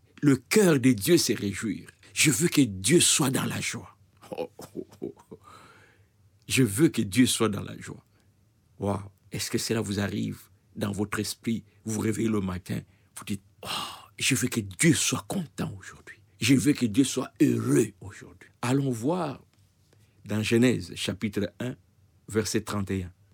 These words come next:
Nous lisons ceci. Dieu f-, vit tout ce qu'il avait fait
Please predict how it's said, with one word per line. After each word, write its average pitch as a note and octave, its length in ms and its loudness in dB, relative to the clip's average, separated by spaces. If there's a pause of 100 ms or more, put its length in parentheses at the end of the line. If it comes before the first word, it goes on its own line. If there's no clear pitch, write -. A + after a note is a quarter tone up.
(120)
Nous C3+ 80 4
lisons D3+ 260 4
ceci. - 500 -2 (280)
Dieu B2 300 4
f-, - 260 -2 (100)
vit A2 480 0 (560)
tout E3+ 140 6
ce - 100 0
qu'il A#2+ 120 4
avait A#2 220 6
fait D#3 380 2